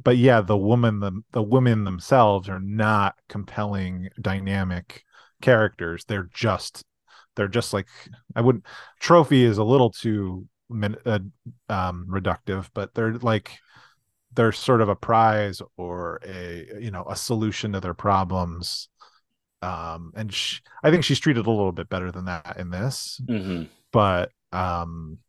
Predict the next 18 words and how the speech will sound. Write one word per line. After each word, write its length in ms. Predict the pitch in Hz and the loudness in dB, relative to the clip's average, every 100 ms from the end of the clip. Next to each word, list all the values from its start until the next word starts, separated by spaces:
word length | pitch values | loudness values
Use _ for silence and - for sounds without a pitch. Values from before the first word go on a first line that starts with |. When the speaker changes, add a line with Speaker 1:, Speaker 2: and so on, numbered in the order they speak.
| _ | _
Speaker 1:
but 100 | - 123 | 2 6
yeah, 200 | 127 113 | 8 6
like, 260 | 98 92 - | 4 -2 -6
this 220 | 98 120 | -6 -2
is 160 | 110 | 4
a 80 | 131 | 4
dude 400 | 113 123 131 120 | 4 6 6 4
story 540 | - - 123 127 135 135 | -2 4 6 8 8 6
about 280 | 120 117 | 6 4
dudes 340 | 98 117 120 - | 4 2 2 0
killing 460 | - 120 117 120 | -4 -2 -2 -4
dudes, 540 | 113 120 131 92 92 107 | 0 0 0 -4 -14 -8
and, 460 | 104 95 95 92 87 - _ _ _ _ _ | -4 -4 -6 -10 -14 -20 _ _ _ _ _
you 180 | 175 180 | 4 6
know, 220 | 123 139 | 8 8
and 100 | 156 | 6
of 140 | 156 | 2
course, 420 | - 175 - - | 4 4 4 -10